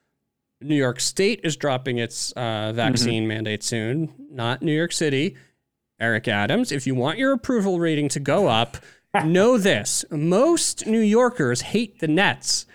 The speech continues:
Speaker 1: so keep that mandate in play until after the season.
Speaker 2: <laughs>
Speaker 1: Don't
Speaker 2: Yeah.
Speaker 1: be fooled by the fact that they're a New York team. Anyway. Yeah, so with S-, you add in Simmons, um,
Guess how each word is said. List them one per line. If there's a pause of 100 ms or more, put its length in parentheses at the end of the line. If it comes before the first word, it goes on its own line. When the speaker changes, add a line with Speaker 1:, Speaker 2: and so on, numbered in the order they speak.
Speaker 1:
so
keep
that
mandate
in
play
until
after
the
season. (640)
Speaker 2:
<laughs> (240)
Speaker 1:
Don't
Speaker 2:
Yeah.
Speaker 1:
be
fooled
by
the
fact
that
they're
a
New
York
team. (540)
Anyway. (1700)
Yeah,
so (440)
with
S-,
you
add
in
Simmons, (260)
um,